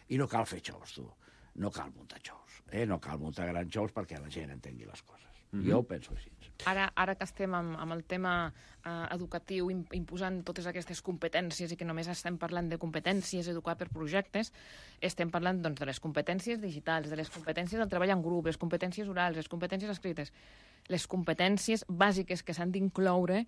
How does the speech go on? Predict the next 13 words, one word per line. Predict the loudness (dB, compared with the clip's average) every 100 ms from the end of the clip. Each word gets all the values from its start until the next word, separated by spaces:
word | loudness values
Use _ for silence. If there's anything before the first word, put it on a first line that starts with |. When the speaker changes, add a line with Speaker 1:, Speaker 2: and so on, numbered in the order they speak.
| -4 0
Speaker 3:
són | 2 2
les | 0
competències | -2 -2 -2 0 0
econòmiques | 2 2 2 2 0 0
i | 0
les | -2
competències, | -2 -4 -4 -4 -4 -6 -8
no | -8
sé | -8
si | -4
dir-les | -4 -2 -2
il·legals, | 0 0 6 4 4 -6 -20 -20 0
però | 2 4